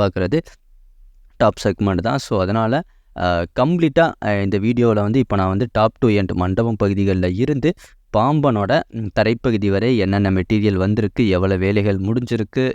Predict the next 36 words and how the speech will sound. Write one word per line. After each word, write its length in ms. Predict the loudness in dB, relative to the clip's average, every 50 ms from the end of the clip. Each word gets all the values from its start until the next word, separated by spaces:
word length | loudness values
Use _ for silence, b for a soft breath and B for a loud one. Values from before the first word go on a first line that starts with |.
| -4 -4
அ, 220 | -2 -2 0 0
எவ்வளவு 340 | 0 0 0 0 0 0 -2 -2
பாலங்கள் 400 | -2 -2 0 0 0 0 -2 -2 -2 -2
ஃபிக்ஸ் 280 | -4 -4 -4 -2 -2 0
ஆயிருக்கு 460 | 0 2 0 -2 -2 -2 -2 -2 -2 -2 -8 -20 -20 -12 -6 -6 -4
அப்படின்னு 220 | -2 0 0 0 0 0
சொல்ற 160 | -2 -2 0
மாதிரி 180 | 0 0 0 0
எல்லாமே 320 | 0 0 0 2 0 0 -2 -2
சொல்லியிருக்கேன். 260 | -2 -2 -2 -2 -2 -2
So 160 | 0 2 0
அடுத்த 280 | 0 0 0 0 0
பாலத்தை 320 | 0 0 0 -2 -2 -4 -6 -8
ஃபிக்ஸ் 220 | -8 -8 -4 -2
பண்றதுக்கு 240 | -2 0 0 -2 -2
தான் 180 | 0 0 0
அதுக்கான 300 | 0 0 0 0 0 0
மெட்டீரியல் 320 | 0 0 0 0 0 0 0
வந்திருக்கு 420 | 0 0 0 0 -2 -2 -4 -2
பாருங்க, 260 | -2 -2 0 0 -2 -2 -2
தெரியுதுங்களா? 340 | -2 -2 0 0 0 0 0 -2 -4 _ _ _ _ -6
So 160 | -2 0 0
அந்த 140 | 2 2 2
லாரியில 340 | 2 2 2 2 2 0
இருக்கு. 440 | 0 0 0 0 0 -2 0 2 2
இது 140 | 2 2 2
வந்து 220 | 0 2 2 0
என்னன்னா, 220 | 0 0 0 0 -2 -2 _ _ _ _
அடுத்து 420 | 0 0 2 0 0 0 2 2
இன்னும் 200 | 4 4 2 2
ரெண்டு 200 | 2 2 0 0
மூணு 180 | 0 0 0 0 0 0
தூணுக்கு 380 | 0 0 0 0 0 0 0 0
அந்த 500 | -2 -2 -2 0 0 0 0 0 0 0 -2 0 2
ட்ராக்கை 260 | 2 2 2 0 -2
வந்து 200 | -2 0 -2